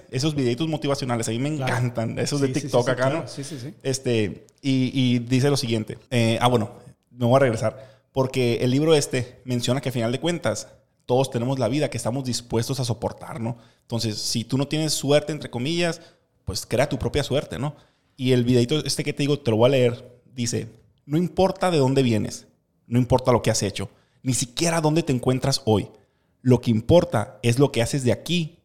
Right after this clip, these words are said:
Speaker 1: en adelante, las decisiones que tomas de aquí en adelante. ¿Quién vas a ser? ¿Cuál va a ser tu historia?". Es muy fácil ver el principio de nuestra historia y decir, "Es imposible que me vaya bien en la vida. ¿Para qué lo intento?". Pero deberíamos ver el principio de nuestra historia y decir,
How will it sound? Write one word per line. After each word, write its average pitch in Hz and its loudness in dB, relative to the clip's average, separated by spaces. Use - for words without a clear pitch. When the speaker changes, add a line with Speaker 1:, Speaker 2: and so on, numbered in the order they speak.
Speaker 1:
en 117 2
adelante, 101 0
las 127 2
decisiones 127 -2
que 120 -4
tomas 139 0
de - 2
aquí 135 -2
en 139 0
adelante. 107 -2
¿Quién 180 0
vas 175 2
a 165 -2
ser? - -4
¿Cuál 165 6
va 156 6
a - 0
ser 160 -2
tu - -6
historia?". - -2
Es 113 -2
muy 170 6
fácil 135 2
ver 123 4
el 143 2
principio 123 0
de 156 2
nuestra 135 0
historia 156 -2
y 139 2
decir, - -4
"Es 117 -6
imposible 131 -2
que 117 -6
me 110 -4
vaya 110 -4
bien 113 -2
en 110 0
la 101 -2
vida. 98 -8
¿Para 147 -4
qué 185 -4
lo 196 -2
intento?". 147 -4
Pero 127 2
deberíamos 117 4
ver 123 2
el 156 0
principio 120 -2
de 151 0
nuestra 131 -2
historia 160 0
y 131 2
decir, - -4